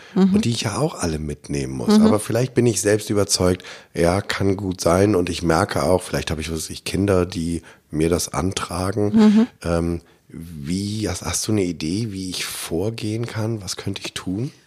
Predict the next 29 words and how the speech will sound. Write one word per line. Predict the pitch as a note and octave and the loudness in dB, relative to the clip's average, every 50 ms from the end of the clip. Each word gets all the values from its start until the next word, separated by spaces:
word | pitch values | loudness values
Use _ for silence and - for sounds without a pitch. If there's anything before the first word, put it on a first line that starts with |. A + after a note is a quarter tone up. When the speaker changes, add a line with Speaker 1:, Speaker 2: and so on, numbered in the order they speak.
| _ _ _ - | _ _ _ -2
Speaker 1:
Genau, | - G#3+ G#3+ F#3+ D3 | 0 2 2 4 4
also | A#2 D#3+ F#3 | 4 2 2
da | G3+ G3 | 2 0
gibt's | F#3+ G3 F#3+ | 0 0 0
für | - G3+ | 0 2
mich | F#3+ F#3 F3+ - | 2 2 2 2
mehrere | F#3+ F#3+ F#3 F3+ | 0 2 2 2
Ansätze. | D#3 - F3 E3 E3 D#3+ E3 - F3 - | 2 2 2 2 0 0 0 0 0 2
Also | - D#3 E3 E3 | 2 0 0 0
der | E3+ D3+ - - - | 0 0 0 0 2
erste | - G3 G3+ - G#3 | 2 0 2 2 2
Ansatz | D#3+ E3+ G3 G3 F#3+ F#3+ - | 2 2 4 2 2 0 0
ist | - - - | 0 0 0
erstmal | - - F3+ - - F#3 F3+ F3+ - | 2 2 0 0 0 0 0 2 2
als | - F3 F3 - - | 0 0 0 0 -2
Unternehmer | - F3+ - F3 E3 E3+ F3+ G3 G3+ G3+ G3 F#3+ F3+ - | -2 0 2 2 2 4 4 4 4 4 4 4 4 4
oder | - F3+ F#3 F3 A#2 A#2+ | 2 2 2 4 2 2
auch | E3 - | 2 2
auf | F3+ E3 - - E3 | 0 0 0 0 0
C-Level | - - - G3+ F#3+ F#3 F3+ F3 F3 | 0 2 2 4 4 4 2 2 2
sich | E3+ F3+ E3 - - | 0 0 -2 0 0
einig | B2 D3+ E3+ E3 - | 0 2 2 0 -2
zu | - - F3 | 0 -2 -2
sein, | D3+ D#3 D3+ D#3+ E3 | 0 0 0 0 2
dass | D3+ E3+ E3 - | 2 0 0 2
man | F3 E3 D#3+ | 0 0 0
was | D#3 D#3 - | 0 -2 0
ändern | - - E3+ D#3+ D#3 D#3 D3+ | 0 2 2 2 2 2 0
möchte. | C3+ - E3+ - - - C#2 - - | 0 0 -2 -4 -4 -4 -4 -6 -6